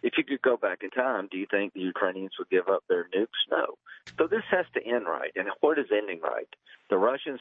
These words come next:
need to withdraw completely from the Ukraine back to the ninety, nineteen ninety-four boundaries. Putin needs to be prosecuted as a war criminal because he is. And that's the only way this can end. So there is no off-ramp. I, I don't wanna alarm you,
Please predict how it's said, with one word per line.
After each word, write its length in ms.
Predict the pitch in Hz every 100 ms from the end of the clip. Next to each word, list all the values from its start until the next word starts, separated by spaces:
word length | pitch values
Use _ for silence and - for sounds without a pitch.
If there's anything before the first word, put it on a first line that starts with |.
| -
need 160 | 120
to 80 | 104
withdraw 400 | 90 92 95 90
completely 640 | - 87 - 110 113 107 117
from 160 | 120 104
the 60 |
Ukraine 440 | 98 92 92 92 92
back 240 | 98 101
to 100 | - -
the 60 |
ninety, 320 | 87 95 101 - -
nineteen 320 | 98 - 98
ninety-four 440 | 92 95 - 95 92
boundaries. 440 | 87 87 90 104 - - - _ _ _
Putin 220 | 127 113
needs 220 | 98 107
to 80 | - -
be 120 | 92
prosecuted 640 | - 101 - - 104 87
as 80 | 82
a 60 | 82
war 220 | 87 95
criminal 380 | - 92 92 85
because 420 | 90 - 87 85
he 180 | - 90
is. 220 | 90 82 - _ _ _ _ -
And 100 | 92
that's 220 | 98 127 -
the 60 |
only 200 | 104 113 92
way 120 | 92
this 180 | 90 87 -
can 160 | 82
end. 220 | 90 85 -
So 100 | 104
there 200 | 147 202
is 60 | 196
no 120 | 151 123
off-ramp. 420 | 107 131 - 131 -
I, 160 | - 85 -
I 80 | 95
don't 140 | 110
wanna 160 | 127 127
alarm 320 | 123 170 143
you, 160 | 85